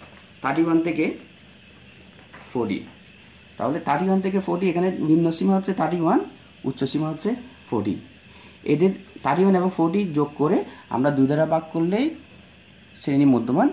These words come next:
পেতে পারি। এটা তোমরা calculator দিয়ে করতে পারো অথবা রাফ করে করতে পারো। আমি রাফ করে বের করে দিচ্ছি। এখানে থার্টি ওয়ান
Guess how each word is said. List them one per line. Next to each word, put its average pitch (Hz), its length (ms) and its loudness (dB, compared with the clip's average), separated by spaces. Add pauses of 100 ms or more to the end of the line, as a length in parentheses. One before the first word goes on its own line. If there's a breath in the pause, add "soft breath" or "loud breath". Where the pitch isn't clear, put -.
(120)
পেতে 117 240 -2
পারি। 101 260 0 (420 loud breath)
এটা 170 100 -2
তোমরা 170 540 2 (140)
calculator 143 380 2
দিয়ে 160 180 0
করতে 143 280 -2
পারো 143 260 2
অথবা - 300 -4
রাফ 131 180 2
করে 131 140 -2
করতে - 260 -4
পারো। 127 180 0
আমি 120 220 -2
রাফ 127 200 0
করে 127 160 -2
বের 120 160 -2
করে 123 160 -6
দিচ্ছি। - 440 -6 (140)
এখানে 139 280 -2 (380 loud breath)
থার্টি 139 220 2
ওয়ান 151 300 2